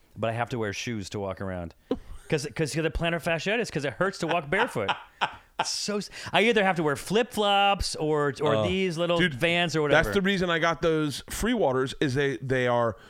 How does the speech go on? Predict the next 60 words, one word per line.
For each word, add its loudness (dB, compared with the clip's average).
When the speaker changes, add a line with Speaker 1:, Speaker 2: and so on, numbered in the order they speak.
Speaker 2:
super 2
comfortable -2
if -4
you 2
have -2
plantar 0
Speaker 1:
Yeah. 2
Speaker 2:
fasciitis. -6
So 0
I 6
wore 2
those. 4
Speaker 1:
I 4
just -4
have 2
to -6
get 0
'em -2
approved -4
by -2
my 0
wife, -2
and -2
if -6
she -6
says -4
they're -4
cool, -6
I'm -6
gonna -4
buy -6
'em. -6
But -4
maybe 0
I'll 0
buy 0
your -4
flip-flops. -10
Speaker 2:
Buy 2
mine. 0
They're -4
fifteen -4
bucks. -4
They're -6
Speaker 1:
No, 2
I 2
Speaker 2:
still 4
Speaker 1:
wanna 0
buy 4
yours. -2
Speaker 2:
Oh, 2
yeah. 0
Speaker 1:
What 0
are 2
Speaker 2:
Mi- 4
Speaker 1:
yours? 0
Yours -2
are, 0
like, -4
thirty-nine -4